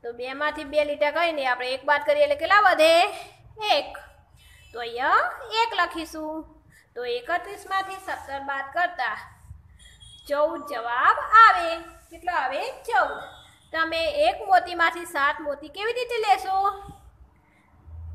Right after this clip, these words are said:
તો સીમર પાસે એકત્રીસ મોતી છે અને રીમા પાસે સત્તર. તો સીમરના એક હારને છૂટો કરો. અહીં આપણે સીમરના એક હારને છૂટો કર્યો. અને તેથી સીમર પાસે બે હાર અને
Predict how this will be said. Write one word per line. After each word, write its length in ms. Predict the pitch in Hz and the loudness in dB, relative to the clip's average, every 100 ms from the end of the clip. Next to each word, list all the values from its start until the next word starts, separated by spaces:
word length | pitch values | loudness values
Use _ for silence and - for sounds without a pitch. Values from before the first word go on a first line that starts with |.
| - - | -16 -14
તો 100 | 254 | -14
સીમર 400 | 302 330 381 415 | -12 -4 0 2
પાસે 300 | 403 381 370 349 | 6 4 4 -4
એકત્રીસ 460 | 302 277 277 269 - | -4 -6 -12 -16 -14
મોતી 340 | 254 254 339 | -16 -14 -14
છે 220 | 349 392 | -8 0
અને 260 | 370 294 262 | 2 0 -6
રીમા 280 | 254 247 320 | -12 -8 -4
પાસે 340 | 330 294 294 | -2 -4 -6
સત્તર. 600 | - 254 - 381 330 277 - - - _ - _ - | -8 -8 -2 2 2 2 -4 -16 -20 _ -20 _ -16
તો 100 | 277 | -14
સીમરના 720 | 339 381 427 427 453 453 381 | -12 0 2 4 8 8 8
એક 240 | 330 320 | 4 0
હારને 520 | 349 359 370 320 269 | 4 6 6 4 -4
છૂટો 540 | 262 - - 262 254 285 415 719 - | -8 -12 -20 -14 -4 4 4 4 0
કરો. 240 | 359 294 - - - - - - | 0 0 -4 -12 -20 -20 -20 -18
અહીં 180 | 226 | -14
આપણે 220 | 233 277 349 | -10 -8 -8
સીમરના 520 | 359 381 392 381 320 | -10 -8 -6 -4 -4
એક 200 | 285 277 | -4 -6
હારને 320 | 254 247 330 571 698 - | -10 -6 -6 -4 -6 -8
છૂટો 240 | 508 339 | -8 -6
કર્યો. 320 | 269 247 - - _ - _ _ _ - _ - | -4 -6 -8 -16 _ -20 _ _ _ -20 _ -2
અને 280 | 370 415 | 0 0
તેથી 380 | 415 392 320 349 | -4 -8 -10 -12
સીમર 360 | - 294 277 285 | -14 -14 -10 -6
પાસે 400 | 381 381 370 269 | 2 2 0 -10
બે 220 | 277 320 | -12 0
હાર 420 | 381 370 339 359 | 0 4 2 2
અને 500 | 349 277 294 277 233 | -2 -8 -10 -10 -14